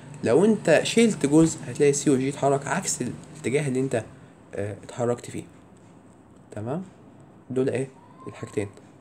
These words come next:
آه، باقي اخر حاجة اللي هي تالت حاجة. تمام؟ لو عندك ايه؟ واحد اهو. تمام؟ هو بس ايه، معوق شوية. <laughs> تمام؟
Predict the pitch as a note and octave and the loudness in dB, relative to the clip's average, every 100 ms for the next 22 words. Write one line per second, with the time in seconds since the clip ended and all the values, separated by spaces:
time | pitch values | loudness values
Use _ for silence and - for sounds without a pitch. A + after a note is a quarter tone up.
0 | - - A2+ A#2 A#2+ F3 G#3 G3+ E3+ E3+ | -18 -6 0 2 2 2 2 0 -2 -2
1 | D3 D#3+ D#3+ E3+ E3 E3+ A3+ - - - | 0 0 2 2 2 0 -2 -10 -20 -20
2 | - - - G2+ D#3 F3 - - - - | -20 -14 -6 -4 -4 -6 -12 -20 -14 -4
3 | G#2+ C#3 B2+ - C#3 E3 - - A#2+ - | -2 -2 -2 0 -2 -2 -10 -2 0 0
4 | G#2+ C#3+ - - - - - - - - | -2 -2 -4 -8 -20 -20 -20 -20 -20 -20
5 | _ - - - _ - - - - F#2 | _ -20 -20 -20 _ -20 -20 -20 -12 -6
6 | C#3+ F3 - - - - - - - A#2 | -4 -4 -10 -20 -20 -20 -20 -12 -10 -8
7 | - - A2 G#2 A2+ A#2+ - - A2 D#3+ | -6 -4 -4 -2 -2 -2 -4 -6 -6 -6
8 | - - - - - - - - D4+ D4 | -12 -12 -12 -12 -20 -20 -20 -14 -8 -4
9 | F#3 E3+ - A#2 C#3+ F#3+ | -4 -4 0 2 2 2